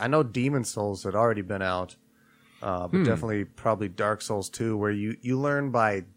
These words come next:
Speaker 1: dying,
Speaker 2: Sure.
Speaker 1: which is a big mechanic in this game.
Speaker 2: Mm-hmm.
Speaker 1: But you had not been familiar with this game. Had you even
Speaker 2: Well,
Speaker 1: heard of it?
Speaker 2: yes, I, I had heard of it, um,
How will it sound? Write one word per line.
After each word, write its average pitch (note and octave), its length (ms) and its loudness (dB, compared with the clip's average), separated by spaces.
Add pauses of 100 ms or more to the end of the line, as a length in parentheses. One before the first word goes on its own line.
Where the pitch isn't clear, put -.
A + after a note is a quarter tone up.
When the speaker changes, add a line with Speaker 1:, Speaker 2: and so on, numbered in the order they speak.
Speaker 1:
dying, F2+ 680 -4 (600)
Speaker 2:
Sure. G#2 240 8
Speaker 1:
which - 160 0
is F#2+ 120 -10
a F#2+ 280 -6 (400)
big B2+ 260 2
mechanic G#2 540 -4
in F2+ 100 -12
this E2 160 -12
game. - 260 -14 (340)
Speaker 2:
Mm-hmm. A#2+ 180 2 (1400)
Speaker 1:
But C3 120 2
you G#3 140 2
had D4 80 6
not E4 320 10 (840)
been A2+ 160 -4
familiar F#2 400 -4
with F2+ 160 -6
this F#2 160 -8
game. F#2+ 220 -6
Had A2 160 -4
you D#3+ 240 4 (100)
even E3 220 4
Speaker 2:
Well, G#3 160 12
Speaker 1:
heard G3+ 120 12
of G#3+ 100 8
it? A#3+ 280 6
Speaker 2:
yes, C#3 520 8
I, D3+ 220 12
I E3+ 200 6
had G3 160 8
heard E3 240 8
of C3+ 120 8
it, B2+ 240 10
um, B2 600 10